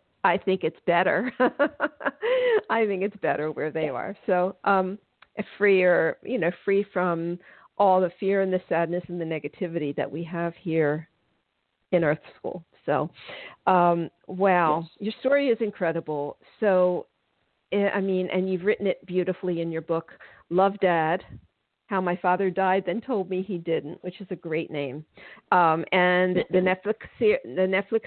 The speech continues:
Speaker 1: series is Surviving Death. So, um, everybody check that out, uh, and you'll be able to see Mike Anthony and his story. So, Mike, thank you. I mean, thank you for bringing this to us today, and, um,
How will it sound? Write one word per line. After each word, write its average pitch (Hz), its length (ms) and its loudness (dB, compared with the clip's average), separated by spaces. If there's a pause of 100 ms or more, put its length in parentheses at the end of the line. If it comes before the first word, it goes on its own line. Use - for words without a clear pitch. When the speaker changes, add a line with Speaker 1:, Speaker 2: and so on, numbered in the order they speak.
Speaker 1:
series 202 320 2
is 196 180 -4
Surviving 180 460 -2
Death. 175 260 -2 (120)
So, 151 300 0
um, 160 340 -2 (480)
everybody 190 600 2 (300)
check 208 220 -2
that 196 200 2
out, 180 360 0 (160)
uh, 170 300 -2 (100)
and 170 200 -4
you'll 175 120 -2
be 180 160 -4
able 180 180 -4
to - 140 -12 (100)
see 190 160 0
Mike 170 280 0
Anthony 175 760 -2
and 190 120 0
his 185 140 -2 (160)
story. 170 460 2 (720)
So, 202 140 4
Mike, 220 460 0 (160)
thank 214 300 0
you. 139 340 -2 (140)
I 175 80 -4
mean, 175 220 -4
thank - 180 0
you 254 60 -6
for 202 100 -2
bringing 196 340 0
this 175 140 2 (200)
to 165 160 4
us 151 120 0 (220)
today, 151 440 0
and, 156 220 -6
um, 156 420 -2